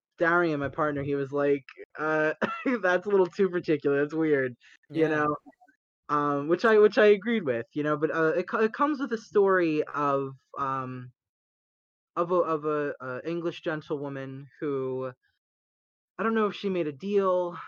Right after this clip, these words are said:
Speaker 1: or cast a spell or went to see s-, uh, cunning folk or something along those lines, and basically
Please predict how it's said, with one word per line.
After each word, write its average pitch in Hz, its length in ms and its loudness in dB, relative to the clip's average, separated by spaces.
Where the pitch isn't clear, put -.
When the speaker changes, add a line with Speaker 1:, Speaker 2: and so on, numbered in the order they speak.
Speaker 1:
or 131 180 -8
cast 175 400 -10
a 139 40 -16
spell 160 600 -4
or 131 100 -4
went 156 260 -8
to 165 80 -14
see 156 340 -8
s-, - 160 -18
uh, 135 240 -6
cunning 180 320 -6
folk 156 340 -4
or 151 60 -6
something 185 600 -6
along 156 340 -4
those 147 200 -4
lines, 139 540 -6
and 139 140 -10
basically 147 800 -4